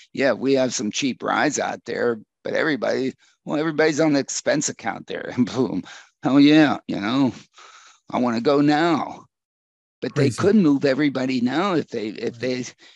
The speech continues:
Speaker 1: made any effort to try to do ride sharing. Okay, how many places you have to go from,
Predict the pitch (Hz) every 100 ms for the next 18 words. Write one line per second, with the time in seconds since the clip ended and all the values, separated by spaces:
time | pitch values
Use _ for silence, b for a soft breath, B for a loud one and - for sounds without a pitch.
0 | b - 131 131 - 135 190 226 165 117
1 | - 131 - 135 - 123 123 135 151 139
2 | 139 160 202 - 117 95 76 - - -
3 | - - _ B B B B B _ -
4 | - 160 151 175 147 131 175 175 - 139
5 | 151 - 151 135 135 147 143 143 131 147
6 | 196 180 117 110 104